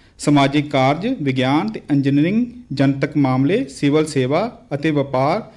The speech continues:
ਅਤੇ ਸਨਅਤ ਵਰਗੇ ਸਾਰੇ ਵਿਸ਼ਿਆਂ ਵਿੱਚ ਵਿਲੱਖਣ ਅਤੇ ਅਸਾਧਾਰਨ ਪ੍ਰਾਪਤੀਆਂ ਲਈ ਦਿੱਤੇ ਜਾਂਦੇ ਨੇ। ਨਸਲ, ਕਿੱਤੇ, ਅਹੁਦੇ ਜਾਂ ਲਿੰਗ ਭੇਦ ਤੋਂ ਬਿਨਾਂ ਸਾਰੇ ਵਿਅਕਤੀ ਇਹਨਾਂ ਪੁਰਸਕਾਰਾਂ ਲਈ ਯੋਗ ਨੇ।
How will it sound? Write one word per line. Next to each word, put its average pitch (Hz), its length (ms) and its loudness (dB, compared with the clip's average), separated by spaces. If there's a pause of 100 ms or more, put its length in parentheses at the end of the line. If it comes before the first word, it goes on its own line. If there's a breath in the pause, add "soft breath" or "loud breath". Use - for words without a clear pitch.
(220 loud breath)
ਅਤੇ 156 160 2
ਸਨਅਤ 175 380 -2
ਵਰਗੇ 139 300 0
ਸਾਰੇ 143 340 -2
ਵਿਸ਼ਿਆਂ 143 360 -2
ਵਿੱਚ 143 240 -2
ਵਿਲੱਖਣ 160 540 -2 (120)
ਅਤੇ 151 320 -4
ਅਸਾਧਾਰਨ 151 520 0
ਪ੍ਰਾਪਤੀਆਂ 135 420 -2
ਲਈ 175 120 0
ਦਿੱਤੇ 170 300 -4
ਜਾਂਦੇ 147 300 0
ਨੇ। 147 280 0 (520 loud breath)
ਨਸਲ, 175 340 0
ਕਿੱਤੇ, 165 560 -4
ਅਹੁਦੇ 143 320 0
ਜਾਂ 175 180 -2
ਲਿੰਗ 139 240 2
ਭੇਦ 143 420 -2
ਤੋਂ 143 160 0
ਬਿਨਾਂ 135 320 0 (300)
ਸਾਰੇ 170 280 0
ਵਿਅਕਤੀ 151 460 -4
ਇਹਨਾਂ 160 220 -2
ਪੁਰਸਕਾਰਾਂ 139 500 -4
ਲਈ 175 100 -2
ਯੋਗ 151 320 0
ਨੇ। 143 300 0